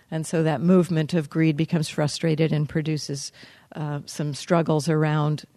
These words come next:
why, why can't I get what I want? You know, what am I, what am I doing wrong? How do, how, how am I failing? I've got to figure out how to fix this. And so that frustrated greed becomes a source of suffering.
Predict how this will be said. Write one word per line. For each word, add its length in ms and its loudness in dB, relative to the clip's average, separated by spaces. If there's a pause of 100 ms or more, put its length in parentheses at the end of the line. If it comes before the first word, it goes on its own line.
(240)
why, 340 2
why 240 4
can't 240 6
I 80 10
get 160 4
what 140 6
I 80 4
want? 360 2
You 80 4
know, 120 2
what 160 4
am 80 4
I, 140 4
what 180 4
am 60 6
I 80 8
doing 280 6
wrong? 400 2
How 160 0
do, 140 4
how, 360 0 (100)
how 260 -2
am 100 0
I 80 0
failing? 640 2
I've 80 -2
got 140 -2
to 40 -2
figure 300 0
out 80 2
how 100 2
to 60 -2
fix 340 -2
this. 320 -4 (540)
And 140 -2
so 160 4
that 240 2
frustrated 800 0
greed 720 0 (400)
becomes 480 2
a 80 0
source 340 -4
of 120 -4
suffering. 640 -6